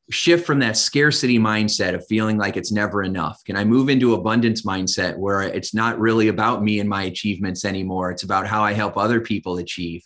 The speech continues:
You know, who cares who gets the credit? You know, I'd rather give the credit away than have people think that I'm famous and wonderful and fabulous,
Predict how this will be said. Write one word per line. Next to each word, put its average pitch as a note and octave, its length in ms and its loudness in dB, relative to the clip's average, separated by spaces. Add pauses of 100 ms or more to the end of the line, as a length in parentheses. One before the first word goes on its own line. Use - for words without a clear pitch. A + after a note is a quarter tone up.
(360)
You G#2 80 -2
know, G#2+ 120 0
who A2+ 160 4
cares A#2 320 2
who A#2 100 4
gets A2 260 0
the F#2+ 100 -8
credit? G#2 460 -2 (360)
You F#2+ 120 -6
know, G2 160 -2
I'd G2+ 360 0
rather A#2 220 4
give A2+ 240 2
the A2 80 2
credit A2 320 0
away G#2+ 440 2
than F#2+ 240 -2
have G2+ 280 -4
people G2 440 -2
think G2 260 -6
that F#2+ 140 -4
I'm G2 180 -4
famous G2 560 -4
and F#2+ 120 -6
wonderful F#2+ 580 -4
and F#2 160 -6
fabulous, F#2 720 -4